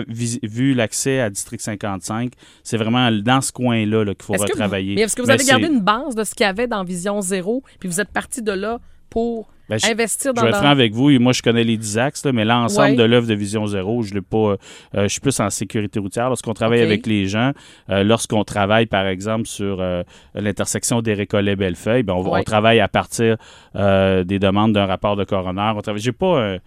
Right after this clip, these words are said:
Speaker 2: Ok.
Speaker 1: j'ai pas une optique de Vision Zéro où
Speaker 2: Non.
Speaker 1: je m'enligne. Puis je sais que les gens, ils pensent que c'est comme un, euh, un dogme ou une espèce de, de document qu'on lève, là, euh, au-dessus de nos
Speaker 2: Non, mais c'est
Speaker 1: têtes,
Speaker 2: parce qu'à
Speaker 1: comme la
Speaker 2: l'époque,
Speaker 1: Bible, mais
Speaker 2: c'était,
Speaker 1: c'est pas ça,
Speaker 2: c'est
Speaker 1: là.
Speaker 2: pas ça. Euh, j-,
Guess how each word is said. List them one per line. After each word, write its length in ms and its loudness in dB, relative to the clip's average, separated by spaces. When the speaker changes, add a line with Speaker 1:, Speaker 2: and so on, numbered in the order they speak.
Speaker 2:
Ok. 200 -6
Speaker 1:
j'ai 100 -2
pas 240 4
une 100 4
optique 400 -2
de 120 -4
Vision 420 -6
Zéro 280 -6
où 20 -2
Speaker 2:
Non. 140 0
Speaker 1:
je 100 -2
m'enligne. 380 0
Puis 80 -8
je 80 2
sais 160 -2
que 140 -2
les 80 4
gens, 140 2
ils 100 2
pensent 260 0
que 80 -4
c'est 160 -6
comme 240 -2
un, 220 -2
euh, 680 -4
un 40 -4
dogme 480 2
ou 160 2
une 160 0
espèce 380 -2
de, 140 -2
de 160 -2
document 520 -4
qu'on 180 -4
lève, 320 -2
là, 80 -8
euh, 240 -12
au-dessus 260 -10
de 60 -6
nos 140 -2
Speaker 2:
Non, 120 2
mais 60 4
c'est 60 4
Speaker 1:
têtes, 40 4
Speaker 2:
parce 140 0
qu'à 80 2
Speaker 1:
comme 80 2
la 60 2
Speaker 2:
l'époque, 120 2
Speaker 1:
Bible, 160 4
mais 100 2
Speaker 2:
c'était, 200 -2
Speaker 1:
c'est 60 0
pas 60 4
ça, 200 -2
Speaker 2:
c'est 140 -2
Speaker 1:
là. 60 -10
Speaker 2:
pas 100 0
ça. 240 -2
Euh, 100 -2
j-, 60 -14